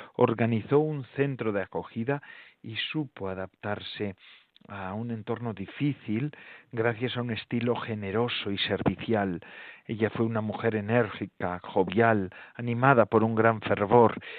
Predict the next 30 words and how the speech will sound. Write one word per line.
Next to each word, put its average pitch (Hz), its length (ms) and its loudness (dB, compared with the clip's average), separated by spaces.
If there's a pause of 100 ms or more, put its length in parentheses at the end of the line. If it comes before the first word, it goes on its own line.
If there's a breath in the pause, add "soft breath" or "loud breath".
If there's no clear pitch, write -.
(120)
y 123 100 0
siempre 127 340 4
dispuesta 110 520 -2
a - 20 4
la 101 140 0
caridad 101 540 0 (680 loud breath)
hacia 98 240 -8
los 92 200 -6
que 98 100 -6
sufren 95 640 -6
y 92 240 -10
los 98 220 -10
más 107 240 -8
necesitados. 98 920 -8
En 101 140 -12
mil 120 160 -8
novecientos 123 420 -8 (140)
treinta 110 320 -2
y 104 60 0
cinco 139 360 -4
se 120 140 -2
le 104 140 4
diagnosticó 101 680 -2
un 98 120 -4
cáncer 104 480 -6 (340 loud breath)
y - 80 -8
murió 120 380 -2
seis 139 320 -2
m-, 104 200 -6 (100)
años 95 380 -8